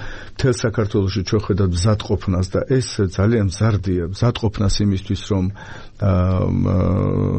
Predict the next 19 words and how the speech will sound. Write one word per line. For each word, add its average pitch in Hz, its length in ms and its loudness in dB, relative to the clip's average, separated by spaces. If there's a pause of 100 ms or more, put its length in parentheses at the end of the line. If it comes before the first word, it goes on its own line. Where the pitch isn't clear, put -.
(160)
ესე 101 180 -2
ვთქვათ, 104 260 0
იბრძოლონ 104 600 2
ბოლომდე, 101 600 2 (300)
იმიტომ 107 260 0
რომ 101 140 0
ხალხი 113 400 0
დარწმუნებულია, 104 1040 2
რომ 107 220 2
არჩევნები 95 580 0
გაყალბდა, 113 540 0
რომ 101 260 2
ეს - 160 -4 (460)
ხელისუფლება 104 580 0
არ 98 240 2
არის 92 160 -4
ლეგიტიმური 123 560 2
და 170 160 2
მერე 120 300 2